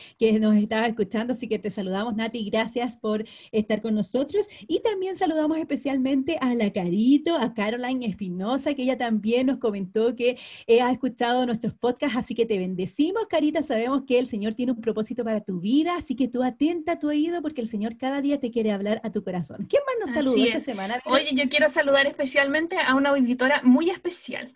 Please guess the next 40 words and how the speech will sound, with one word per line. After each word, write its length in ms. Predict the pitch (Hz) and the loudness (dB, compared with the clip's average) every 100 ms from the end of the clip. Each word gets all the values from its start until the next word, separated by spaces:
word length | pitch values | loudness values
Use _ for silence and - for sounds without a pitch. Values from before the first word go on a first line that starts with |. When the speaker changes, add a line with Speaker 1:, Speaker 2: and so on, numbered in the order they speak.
| _ | _
Speaker 2:
Una, 460 | 262 262 269 269 254 | 4 6 6 4 4
yo 100 | 262 | 2
creo 160 | 269 | 2
que 100 | 285 | 4
debe 160 | 302 302 | 4 4
ser 140 | - | 2
la 120 | 294 262 | 2 2
más 200 | 311 - | 0 -2
joven 240 | 320 339 | -4 -2
que 100 | 339 | -4
nos 140 | 320 | -6
escucha, 560 | 311 262 - 220 - 277 339 - - - | -6 -10 -12 -12 -4 -2 -2 -4 -16 -10
Speaker 1:
A 160 | 170 180 | -4 0
Speaker 2:
eh, 220 | 247 160 269 | 0 2 4
y 60 | |
Speaker 1:
ver. 40 | 254 | 4
Speaker 2:
que 100 | 262 | 4
nos 100 | 247 | 2
espera 420 | 262 - 294 311 | 0 2 4 4
ansiosamente 760 | 262 262 285 294 294 311 320 302 | 2 0 0 0 0 0 -2 0
cada 260 | 294 311 320 | 4 4 2
lunes, 280 | 320 392 403 254 | -2 -4 -2 0
es 160 | 262 | 4
la 220 | 254 247 | 4 4
Yuli, 600 | 226 214 233 226 220 214 220 | 2 -4 -4 -4 -4 -6 -4
la 120 | 233 | -2
Yuliana, 600 | 226 240 247 262 262 240 - | 0 2 4 4 4 0 -6
eh, 420 | 226 214 202 196 | -6 -4 -4 -4
Luke, 380 | 226 240 349 - _ | -4 -4 -4 -8 _
Luke, 260 | - 226 254 - | -10 -10 -10 -14
¿se 140 | 294 | -12
dice? 240 | 349 - | -10 -10
No, 120 | 202 262 | -10 -10
ya 220 | 262 - - | -10 -12 -12
se 120 | - | -14
me 60 | 226 | -8
olvidó. 240 | 185 190 | -4 0
Speaker 1:
Luke. 200 | 214 262 - _ _ _ | 0 -2 -10 _ _ _
Speaker 2:
Luke, 380 | 233 233 285 - | -6 -2 -2 0
ah, 240 | 208 - | 0 0